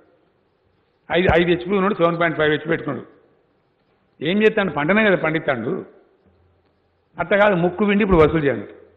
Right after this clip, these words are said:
ఎంత కరెంట్ కాలితే అంత వసూలు చేయాలి. ప్రతి బోరుకు మీటర్ పెట్టాలి,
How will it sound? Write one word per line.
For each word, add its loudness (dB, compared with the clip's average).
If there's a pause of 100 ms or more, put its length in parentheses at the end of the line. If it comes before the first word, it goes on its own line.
(1300)
ఎంత 2
కరెంట్ 2
కాలితే 4
అంత 0
వసూలు -4
చేయాలి. -4 (2500)
ప్రతి -6
బోరుకు 6
మీటర్ 2
పెట్టాలి, 4